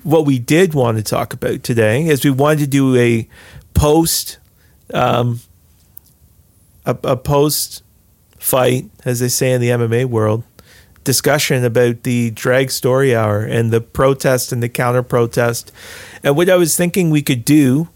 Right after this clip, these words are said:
as people who participate in it is we could talk about, you know, why this was something we wanted to involve ourselves in,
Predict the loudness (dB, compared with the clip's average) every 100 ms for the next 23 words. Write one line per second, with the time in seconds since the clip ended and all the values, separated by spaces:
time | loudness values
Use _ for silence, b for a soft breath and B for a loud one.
0 | -10 0 0 0 -2 -10 _ _ _ -4
1 | -2 0 0 0 -2 -2 -2 -2 -2 0
2 | 0 0 -2 -4 _ -6 0 0 0 -2
3 | -2 -2 -2 -2 -2 0 2 2 -2 0
4 | 0 2 0 2 2 0 -2 -4 -2 -2
5 | -2 -2 -2 0 0 0 -2 -2 -2 -2
6 | 0 0 2 0 0 0 -2 -2 0 0
7 | -2